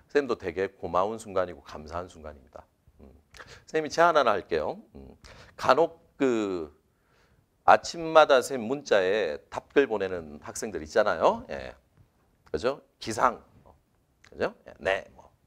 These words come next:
이제 무슨 대청문 박살. 뭐 이런 식으로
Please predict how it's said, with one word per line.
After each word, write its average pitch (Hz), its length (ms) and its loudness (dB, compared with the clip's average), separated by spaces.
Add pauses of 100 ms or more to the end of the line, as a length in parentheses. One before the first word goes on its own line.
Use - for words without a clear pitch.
(260)
이제 135 220 -8 (440)
무슨 98 320 -10
대청문 92 520 -8
박살. 87 460 -4
뭐 90 120 -14
이런 101 160 -4
식으로 95 500 -4